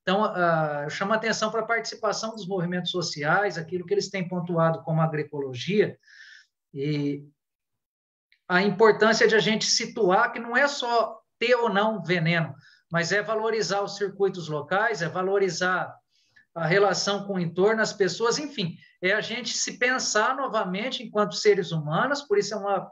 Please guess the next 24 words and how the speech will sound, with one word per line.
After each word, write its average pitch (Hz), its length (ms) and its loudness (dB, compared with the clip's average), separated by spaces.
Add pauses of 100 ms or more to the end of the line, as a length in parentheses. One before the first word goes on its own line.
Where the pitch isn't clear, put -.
questão 196 460 -4
ontológica, 220 1040 2 (640)
eh, 165 80 -6
com 262 280 0
base 220 520 0 (280)
no 185 140 -4
processo 208 580 6
de 214 180 0
alimentação. 208 840 0 (540)
Aí 165 260 4
aqui 214 320 2
a 233 60 2
gente 214 300 -2
tem 202 220 0
trabalhado, 175 800 0
além 180 380 -2
dessa 190 480 0
ação 165 360 -4
que 160 60 -8
é 151 40 -8
desenvolvida 147 580 -6
no 156 100 -6
conjunto 143 380 -6
habitacional, 151 720 0